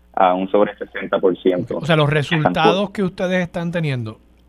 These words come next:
Speaker 2: en la misma escuela, literalmente en el mismo plantel, en la misma comunidad, con las mismas o peores condiciones contextuales, sociales, comunitarias, eh, los resultados que ustedes están teniendo son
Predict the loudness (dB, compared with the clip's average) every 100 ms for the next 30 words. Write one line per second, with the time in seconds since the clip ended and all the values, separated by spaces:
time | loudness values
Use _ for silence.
0 | _ -12 -10 -8 -6 -4 -2 -4 -8 -8
1 | -4 -4 -4 -8 -12 -12 -6 -4 -2 -2
2 | -4 -4 -4 -6 -6 -6 -6 -8 -10 -12
3 | _ _ _ _ _ -4 -2 -2 0 0
4 | 0 -2 -4 -2 0 0 0 -4 _ _
5 | _ -8 -4 -2 -4 -10 _ -6 -2 2
6 | 2 4 2 0 0 0 -2 -4 -12 _
7 | _ _ -2 -2 -2 -2 -4 -6 -8 -8
8 | -6 -8 -10 -10 -4 -2 -2 -6 -10 _
9 | _ _ _ -12 -10 -4 -2 0 -2 -6
10 | -10 -10 -8 -6 -2 0 0 -4 -8 _
11 | _ _ _ _ -10 -10 -4 -2 -2 -4
12 | -6 -6 -4 -2 -4 -8 -8 -4 -4 -4
13 | -6 -4 -4 -2 -4 -4 -4 -4